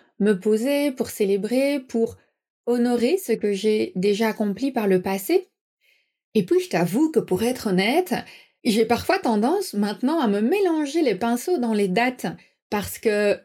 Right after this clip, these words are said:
j'ai l'impression qu'il y a des choses qui sont dans ma vie depuis une dizaine d'années, alors qu'en réalité, elles ne sont là peut-être que depuis deux ans.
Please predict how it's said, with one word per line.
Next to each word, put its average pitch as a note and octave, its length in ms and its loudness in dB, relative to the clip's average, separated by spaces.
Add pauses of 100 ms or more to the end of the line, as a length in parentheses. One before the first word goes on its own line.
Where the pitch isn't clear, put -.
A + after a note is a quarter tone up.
(180)
j'ai G#3 160 2
l'impression A#3+ 640 2
qu'il A#3 160 -2
y F#3+ 40 2
a F3+ 260 0 (140)
des F#3+ 180 0
choses E4+ 260 0
qui B3+ 100 0
sont G#3+ 160 -2
dans G3+ 120 2
ma F#3 160 0
vie B3+ 180 2
depuis G#3+ 500 0
une G3 300 2
dizaine A#3+ 400 0
d'années, G#3 380 0 (340)
alors G3 260 0
qu'en G3+ 140 -2
réalité, F#3+ 500 0
elles A#3 180 2
ne F#3 80 0
sont F#3 220 -6
là G3+ 160 -2
peut-être G3+ 400 -4
que - 80 -2
depuis F#3 360 0
deux G#3 280 2
ans. A3 160 -4